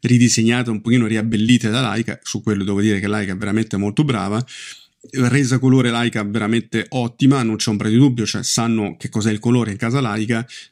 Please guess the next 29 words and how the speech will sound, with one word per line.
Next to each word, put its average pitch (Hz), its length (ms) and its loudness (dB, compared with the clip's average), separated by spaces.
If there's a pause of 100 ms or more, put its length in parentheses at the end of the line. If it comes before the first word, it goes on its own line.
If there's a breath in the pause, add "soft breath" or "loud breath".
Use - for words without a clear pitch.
(140)
sanno 123 260 2
che 110 140 -4
cos'è 117 220 -2
l'estetica, 117 840 -2 (280)
hanno 139 360 2
sicuramente 123 840 2
quindi 120 260 4
dei 120 160 4
punti 131 300 2
di 151 120 4
forza, 113 640 -2
ma 123 300 0
credo 131 280 2
che 131 100 0
il 120 200 6
mito 127 500 6
che 110 160 -2
nasce 120 420 0
dall'analogico 123 640 0
oggi 117 280 2
sia 113 380 0
onestamente 117 600 0
sovraestimato. 107 680 -4
Questa 120 260 2
è - 20 2
un 101 80 -4
po' 120 80 -2
la 107 100 0
mia 113 260 2